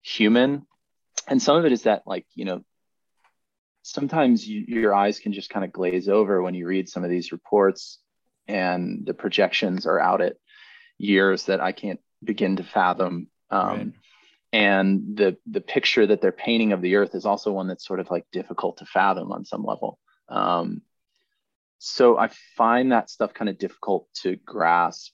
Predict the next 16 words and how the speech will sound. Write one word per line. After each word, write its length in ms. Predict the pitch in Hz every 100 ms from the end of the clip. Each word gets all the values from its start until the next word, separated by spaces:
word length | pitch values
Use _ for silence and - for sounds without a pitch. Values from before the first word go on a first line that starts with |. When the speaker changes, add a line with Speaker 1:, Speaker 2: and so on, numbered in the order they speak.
| -
Speaker 1:
and 160 | 101 98
difficult 520 | 98 90 - 92 - _ -
to 520 | - 92 87 87 85 _ _ _ _ _ _ _ _ _ _ _ _ _ _ _ _ _ -
think 240 | 101 101
about, 380 | 98 92 85 -
except, 360 | - - 87 - _ _ _ _
you 100 | -
know, 360 | 92 - - - -
uh, 460 | 107 - 90 82 -
in 160 | 117 101
sheer 340 | - - 87
panic 440 | - 98 95 82 - -
or 160 | 95 90
horror. 360 | 98 90 - _ - -
Speaker 2:
Right. 180 | 110 110
Speaker 1:
Um, 440 | 117 113 107 101